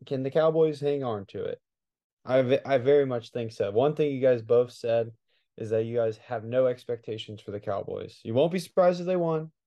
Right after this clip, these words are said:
but you're really kind of more so guaranteeing a, an L. And that's where I think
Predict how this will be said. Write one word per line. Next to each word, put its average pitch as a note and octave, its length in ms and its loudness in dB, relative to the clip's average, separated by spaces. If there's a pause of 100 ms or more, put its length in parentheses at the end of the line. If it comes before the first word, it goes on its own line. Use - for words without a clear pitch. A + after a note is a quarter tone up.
(140)
but B2+ 80 -8
you're A#2+ 120 -6
really C3+ 320 0
kind B2+ 220 -8
of A#2 60 -8
more A#2 260 -6
so A2+ 180 -2
guaranteeing A2 960 -6 (600)
a, A2 180 0 (160)
an C#3 140 0
L. G2+ 280 -4 (520)
And A#2+ 120 -4
that's C#3 320 -2
where B2+ 160 0
I A#2 120 -2
think G#2+ 420 -10